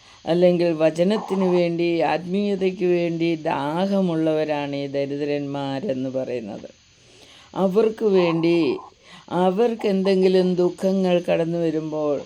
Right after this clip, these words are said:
അവർക്കെന്തെങ്കിലും ഭാരങ്ങൾ കടന്നു വരുമ്പോൾ ദൈവം പ്രവർത്തിക്കാനായിട്ട് ആ നിമിഷം തന്നെ എഴുന്നേൽക്കും എന്നാണ് ദൈവവചനം നമ്മെ അവിടെ നിന്ന് പഠിപ്പിക്കുന്നത്.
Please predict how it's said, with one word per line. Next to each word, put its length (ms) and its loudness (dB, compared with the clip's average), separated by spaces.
അവർക്കെന്തെങ്കിലും 1080 2
ഭാരങ്ങൾ 640 0
കടന്നു 360 -2
വരുമ്പോൾ 640 -2
ദൈവം 920 2
പ്രവർത്തിക്കാനായിട്ട് 1700 0
ആ 220 -2
നിമിഷം 800 -2
തന്നെ 280 -2
എഴുന്നേൽക്കും 880 -4
എന്നാണ് 520 -6
ദൈവവചനം 760 -2
നമ്മെ 320 -4
അവിടെ 260 -4
നിന്ന് 140 -6
പഠിപ്പിക്കുന്നത്. 840 -6